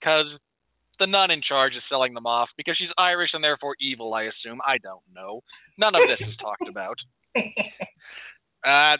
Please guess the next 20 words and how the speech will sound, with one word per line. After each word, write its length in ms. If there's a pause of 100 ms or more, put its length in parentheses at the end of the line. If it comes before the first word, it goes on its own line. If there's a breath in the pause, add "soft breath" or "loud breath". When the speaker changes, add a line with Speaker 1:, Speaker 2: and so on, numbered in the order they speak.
Speaker 1:
they 80
are 100
taken 360
to 80
Neverland, 580
where 80
they 160
are 60
impressed 500
into 240 (160)
slave 300
labor 320
mining 440
pixie 360
dust 280
for 200
Blackbeard, 640
who 60
uses 460
it 120